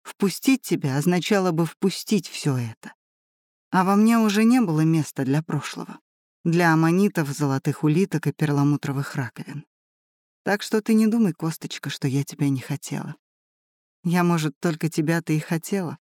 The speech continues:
а всех остальных просто пережидала, как пережидают инфлюенцию или внезапный шторм в Эштариле. Я лежала в твоей постели, понимая, что мучаю тебя —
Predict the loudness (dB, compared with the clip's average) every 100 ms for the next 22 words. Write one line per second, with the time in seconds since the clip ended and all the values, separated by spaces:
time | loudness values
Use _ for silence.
0 | _ _ -8 -4 -4 -6 -4 -2 -2 -2
1 | -6 -8 -8 -6 -8 -4 -2 -2 -2 -2
2 | -4 -4 -10 _ _ _ -6 -6 -4 -2
3 | 0 -2 -2 -2 -2 -2 -2 0 0 0
4 | -2 -6 -8 -6 -2 0 0 -2 -2 0
5 | -2 -2 -8 -6 -8 -12 _ -6 -6 -6
6 | -8 -8 -8 -14 -18 _ _ _ _ _
7 | _ _ _ -6 0 0 0 0 0 0
8 | -4 -2 -2 0 0 -2 -4 -4 -2 -2
9 | -2 -8 _ -4 0 2 2 0 -2 -4
10 | 0 2 0 -2 -8 -8 -8 -8 -8